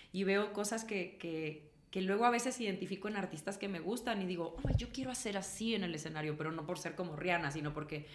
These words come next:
veo que la vieja cierra los ojos y cuando hace algo de, mm, entonces yo trato de dejarme sentir y hacer mi propio yo. Y cuando veo eso en video,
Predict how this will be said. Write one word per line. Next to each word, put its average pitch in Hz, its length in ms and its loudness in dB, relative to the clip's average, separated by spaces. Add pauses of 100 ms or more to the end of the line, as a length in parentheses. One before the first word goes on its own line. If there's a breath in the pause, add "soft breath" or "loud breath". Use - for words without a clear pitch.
(280 loud breath)
veo 202 280 6
que 202 100 0
la 180 120 4
vieja 175 240 0
cierra 180 260 0
los 175 220 0
ojos 190 260 -4
y 190 60 -4
cuando 156 340 -2
hace 151 220 -2
algo 180 220 -2
de, 180 200 -2
mm, 220 460 -4
entonces 180 180 -4
yo 220 140 0
trato 214 260 -2
de 214 140 0
dejarme 185 340 2
sentir 180 440 -2
y 175 40 2
hacer 170 280 -2
mi 190 120 0
propio 185 400 0
yo. 175 300 -2 (720 soft breath)
Y 170 80 -10
cuando 165 320 2
veo 208 260 6
eso 208 240 0
en 226 100 2
video, 185 600 0